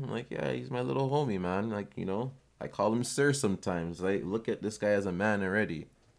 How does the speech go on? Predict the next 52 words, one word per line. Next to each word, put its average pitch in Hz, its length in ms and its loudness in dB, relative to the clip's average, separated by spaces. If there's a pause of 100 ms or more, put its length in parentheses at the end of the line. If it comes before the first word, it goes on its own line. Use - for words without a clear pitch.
(160)
So 92 140 -2
he's 107 180 -2
prepared 113 400 2
to 147 100 6
be 110 200 6
a 107 60 8
man 101 340 4
in 92 160 2
this 90 160 -4
world 92 340 0
because 78 440 -4 (500)
the 87 80 -4
world 101 360 0
is 95 200 2
what 92 120 2
it 85 140 0
is. 76 380 -2 (580)
So - 160 -12
I 87 80 -2
just 95 200 -8
try 87 160 -2
to 82 60 -2
talk 87 280 -2
to - 80 -6
my 90 80 0
nephew 85 300 -2
like 80 120 -4
he's 92 140 -4
a 98 60 -2
man 107 220 0
already. 73 240 -4
So 76 280 -8 (300)
he 101 100 -6
can 104 160 0
develop 87 420 -2
thick 92 180 -4
skin 90 260 -4
for 85 140 -4
him 123 380 -2 (280)
and 82 120 -10
he 87 40 -8
can 90 120 -6
go 82 80 -4
on 85 120 -2
his, 78 180 -2
whatever 107 340 0
journey 98 280 0
he 104 120 -4
wants 87 280 -4
to - 60 -8
go 73 140 -8
on. 64 240 -12